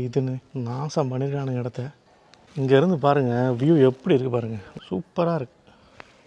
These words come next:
இங்க இருக்கிற ஒரு சில தூண்கள்ல பார்த்தீங்க அப்படின்னா, கயிறு கட்டுற மாதிரியான அமைப்பு இருக்கும், இங்க இருக்கா? ஆனா ஒரு சில தூண்கள் பாருங்க, இங்க இருக்காது. இப்போ புளியோதரை கொடுத்துருக்காங்க,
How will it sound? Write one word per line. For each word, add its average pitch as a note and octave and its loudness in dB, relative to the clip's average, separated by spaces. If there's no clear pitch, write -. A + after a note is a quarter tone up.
இங்க C#3+ 2
இருக்கிற F3+ 4
ஒரு D3 4
சில D3+ 2
தூண்கள்ல E3+ 2
பார்த்தீங்க C3 2
அப்படின்னா, A#2+ 0
கயிறு F3 8
கட்டுற C3+ 0
மாதிரியான B2 0
அமைப்பு B2+ -2
இருக்கும், A2 -8
இங்க B2 -4
இருக்கா? A#2+ -4
ஆனா C#3 2
ஒரு C#3 0
சில D3+ 2
தூண்கள் D3 2
பாருங்க, B2+ 2
இங்க B2 0
இருக்காது. A2+ -4
இப்போ - -4
புளியோதரை D3+ 6
கொடுத்துருக்காங்க, B2+ 2